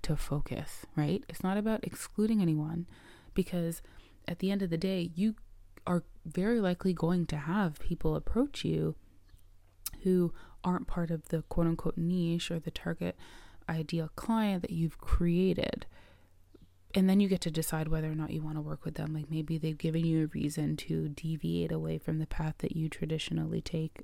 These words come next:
in terms of the clients that you work with. But as an entrepreneur, as an early stage entrepreneur, as an entrepreneur, so whether you are trying to scale to your first ten K months,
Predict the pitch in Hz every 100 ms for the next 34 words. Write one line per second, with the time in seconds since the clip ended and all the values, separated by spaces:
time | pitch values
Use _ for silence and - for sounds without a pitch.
0 | - 160 147 156 156 156 - - 165 165
1 | - - 160 151 170 233 - - - -
2 | - - - - - - - - 175 -
3 | - - - - - - - - - -
4 | - - 196 220 240 247 226 - 180 170
5 | - 170 170 165 156 156 156 165 160 -
6 | 208 214 202 208 185 175 - 175 170 160
7 | 160 160 160 156 - 160 156 156 151 -
8 | 160 160 170 165 160 156 156 - 165 175
9 | 185 175 165 170 156 151 151 160 156 151
10 | - 165 170 170 160 - 151 - 156 147
11 | 156 165 214 214 -